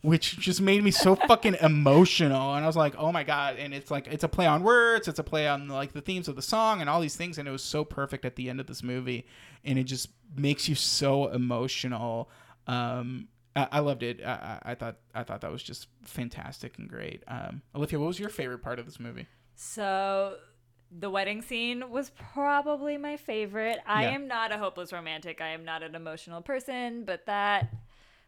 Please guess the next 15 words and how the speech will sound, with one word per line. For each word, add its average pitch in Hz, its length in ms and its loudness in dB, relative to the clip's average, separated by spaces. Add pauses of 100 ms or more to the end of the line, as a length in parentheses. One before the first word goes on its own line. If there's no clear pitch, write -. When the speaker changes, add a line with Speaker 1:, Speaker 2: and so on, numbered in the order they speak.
(120)
Speaker 2:
was, 196 200 -6
like, 202 380 -4
a 208 80 -6
moment 202 200 -8
where 202 120 -6
I - 40 -4
was 190 80 2
Speaker 1:
Feel 196 100 8
Speaker 2:
like, 196 100 8
Speaker 1:
things, 180 380 4
Speaker 2:
"Oh 170 40 6
my 160 80 8
Speaker 1:
Olivia. 165 180 6
Speaker 2:
God. 196 400 6
Speaker 1:
Yeah. 131 200 -6